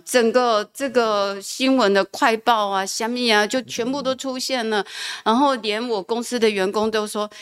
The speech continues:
：“哎，总经理，你要去记者会了，总经理，你要去记者会了。”那就是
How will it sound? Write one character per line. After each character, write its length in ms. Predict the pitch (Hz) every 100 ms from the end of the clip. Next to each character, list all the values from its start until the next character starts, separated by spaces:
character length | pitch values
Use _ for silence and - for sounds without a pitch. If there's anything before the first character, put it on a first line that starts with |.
| -
：“哎， 100 | 330
总 200 | 330 320
经 160 | 349 339
理， 140 | 311
你 80 | 262
要 160 | 294
去 240 | 311 349 330
记 160 | 320
者 120 | 285 254
会 200 | 311 277
了， 240 | 240 214
总 160 | 233 254
经 160 | 320
理， 100 | 285
你 80 | 233
要 100 | 254
去 160 | 269 294
记 160 | 302
者 160 | 233 220
会 140 | 254
了。” 160 | 214 180 - - _ _
那 300 | 381 403 339 - _ _
就 260 | - 403 339
是 360 | - 359 320